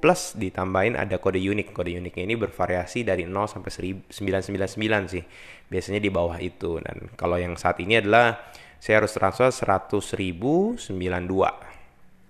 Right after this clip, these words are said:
Nah, kenapa sih buat kode unik? Karena supaya mudah diinde-, diidentifikasi. Dan kode unik ini sembilan dua-nya itu, oh, terus ada pertanyaan, "Oh, kalau kayak gitu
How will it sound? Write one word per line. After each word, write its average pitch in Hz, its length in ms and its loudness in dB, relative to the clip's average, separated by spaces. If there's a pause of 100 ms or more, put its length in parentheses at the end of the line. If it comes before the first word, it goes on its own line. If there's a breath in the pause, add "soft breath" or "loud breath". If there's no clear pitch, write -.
(220)
Nah, 123 160 4 (320 loud breath)
kenapa 180 320 4
sih 208 80 2
buat 123 240 6
kode 107 160 8
unik? 98 320 2
Karena 123 180 4
supaya 120 460 4
mudah 104 320 2
diinde-, 98 480 -2
diidentifikasi. 98 1500 -4 (320 loud breath)
Dan 92 320 -2
kode 98 160 2
unik 95 220 0 (100)
ini 135 80 0
sembilan 98 260 -2
dua-nya 92 380 0
itu, - 180 -2
oh, 175 400 0
terus 156 240 -2
ada 123 160 6
pertanyaan, 123 480 4
"Oh, 190 160 4
kalau 139 160 8
kayak 131 240 4
gitu 190 300 4